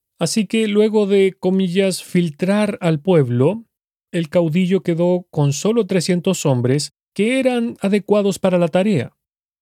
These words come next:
Mientras que los madianitas se unieron a los amalecitas para combatir a Israel,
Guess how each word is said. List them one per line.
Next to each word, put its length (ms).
Mientras 420
que 120
los 160
madianitas 840
se 180
unieron 480
a 60
los 260
amalecitas 960
para 280
combatir 500
a 40
Israel, 680